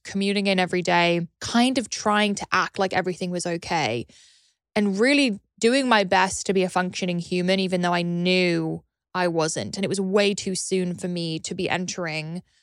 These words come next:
a career. And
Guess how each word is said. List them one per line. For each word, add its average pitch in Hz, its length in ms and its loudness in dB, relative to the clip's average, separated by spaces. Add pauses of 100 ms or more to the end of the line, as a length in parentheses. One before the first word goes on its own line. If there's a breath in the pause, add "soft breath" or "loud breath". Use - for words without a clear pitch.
(460)
a 180 60 -4
career. 165 640 -4 (640)
And 190 520 2